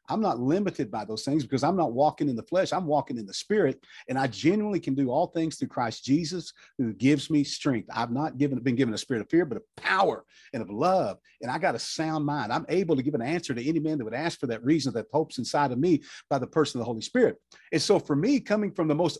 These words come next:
unlikely of backgrounds, not the right personality type and all those things, but I tell you what, what I got, I got Christ in me, the hope of glory. I got the power of the Holy Spirit in me.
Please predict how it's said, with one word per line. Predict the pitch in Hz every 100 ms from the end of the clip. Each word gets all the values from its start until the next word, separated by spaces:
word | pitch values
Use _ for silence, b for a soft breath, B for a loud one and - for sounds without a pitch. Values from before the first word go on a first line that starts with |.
| -
unlikely | 247 220 190 202 185 131
of | 95
backgrounds, | 135 185 127 113 92 90 -
not | 131 127 165 220
the | 202
right | 185 175 -
personality | - 208 - 135 147 175 143
type | 120 127 101
and | 143
all | 165
those | 165
things, | 190 196 196 B B B -
but | 143
I |
tell | 139 262
you |
what, | 220 160
what | 160
I | 139
got, | 143 196 220 - _ b b b
I | 226
got | 269 131 - -
Christ | - 214 226 -
in | 156
me, | 156 202
the | 131
hope | 175 -
of | 113
glory. | 123 160 185
I | 170
got | 214
the | 131
power | - 180
of | 156
the | 120
Holy | 151
Spirit | 135 - 156 160
in | 151
me. | 165